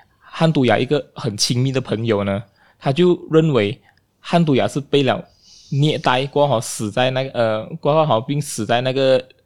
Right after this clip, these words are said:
囚房里面，好像很生气，那个苏丹怎么会这样对他？汉哲巴呢，他就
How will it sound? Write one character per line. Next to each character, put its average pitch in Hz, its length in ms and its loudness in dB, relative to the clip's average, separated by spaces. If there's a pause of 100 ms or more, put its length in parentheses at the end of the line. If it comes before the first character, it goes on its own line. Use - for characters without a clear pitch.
(340)
囚 110 260 4
房 113 240 -2
里 107 120 2
面， 113 260 -2 (520)
好 117 120 0
像 151 180 4
很 113 200 2
生 117 260 0
气， 147 280 -4
那 139 80 -2
个 135 120 0
苏 135 140 -6
丹 107 140 0
怎 131 100 -6
么 123 100 -2
会 127 100 -2
这 123 100 -2
样 127 120 -2
对 120 200 -2
他？ - 220 -6 (360)
汉 180 260 2
哲 139 140 2
巴 139 140 2
呢， 117 360 -4
他 - 180 -4
就 165 280 -2